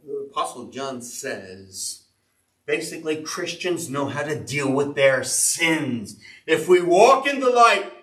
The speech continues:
as he is in the light, we, we see each other. I have, we have fellowship with one another, and the blood of Jesus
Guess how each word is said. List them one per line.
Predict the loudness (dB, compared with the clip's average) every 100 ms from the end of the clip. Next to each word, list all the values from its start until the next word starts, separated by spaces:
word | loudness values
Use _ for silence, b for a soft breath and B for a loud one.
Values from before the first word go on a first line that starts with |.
| 0
as | 0 0
he | -4 -2
is | 0 2
in | 4
the | 6
light, | 4 6 4 2 -6 -18 _ _ _ _ _ _
we, | -4 -4 -4
we | -2
see | 2 4 4
each | 6
other. | 6 6 0 -4
I | -4
have, | -4 -4
we | 0
have | 0 0
fellowship | 2 2 2 -2
with | -2 -2
one | 0 0
another, | 2 2 2
and | 2 2
the | 0
blood | 4 4 4
of | 0 -2
Jesus | -6 0 0 0